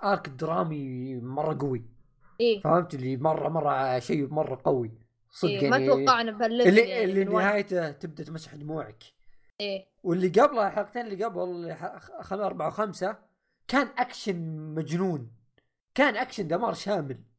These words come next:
Speaker 2: يس.
Speaker 1: وش ساكو قا-، حرفيا ذاك اليوم أشوف الحلقة أنا مع واحد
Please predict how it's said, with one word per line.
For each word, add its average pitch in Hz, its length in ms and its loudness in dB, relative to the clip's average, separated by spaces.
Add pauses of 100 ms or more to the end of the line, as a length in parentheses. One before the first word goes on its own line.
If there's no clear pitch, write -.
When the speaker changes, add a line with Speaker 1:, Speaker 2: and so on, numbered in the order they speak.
Speaker 2:
يس. - 520 -2 (800)
Speaker 1:
وش - 500 -4
ساكو 220 320 0
قا-، 185 280 2
حرفيا 214 520 0
ذاك 170 200 0
اليوم 202 180 2
أشوف 170 200 -8
الحلقة 196 400 -2
أنا 175 100 -4
مع 156 180 -4
واحد 196 380 2